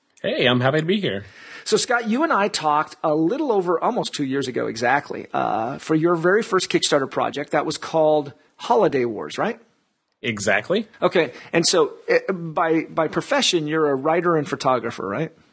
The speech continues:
Speaker 1: Yes.
Speaker 2: You came out with that Holiday Wars, and I recall at the time it was kinda like,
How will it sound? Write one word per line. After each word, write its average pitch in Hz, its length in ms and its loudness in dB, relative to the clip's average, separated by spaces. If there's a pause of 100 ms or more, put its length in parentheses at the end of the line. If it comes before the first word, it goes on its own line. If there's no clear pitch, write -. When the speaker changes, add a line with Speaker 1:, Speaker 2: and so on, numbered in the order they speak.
(240)
Speaker 1:
Yes. - 400 -2 (200)
Speaker 2:
You 175 200 -2
came 269 300 0
out 285 120 2
with 202 100 -2
that 175 100 2
Holiday 170 340 2
Wars, 139 280 0
and 185 60 2
I 190 40 4
recall 269 540 0
at 269 60 0
the 214 100 0
time 190 480 2
it 156 40 0
was 165 140 -4
kinda 294 300 0
like, 160 520 0